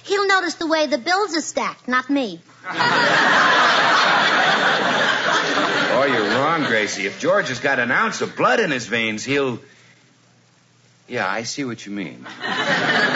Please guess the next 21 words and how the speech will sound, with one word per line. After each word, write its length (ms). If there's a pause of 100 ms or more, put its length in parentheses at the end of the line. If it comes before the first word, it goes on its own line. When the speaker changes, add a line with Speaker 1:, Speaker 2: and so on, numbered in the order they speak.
(540)
Speaker 1:
I 220
guess 240
there's 180
just 280
no 240
way 180
that 160
a 80
wife 300
can 140
present 360
her 80
husband 340
with 140
a 80
bill 220
and 120
make 160
him 120
like 340
it. 100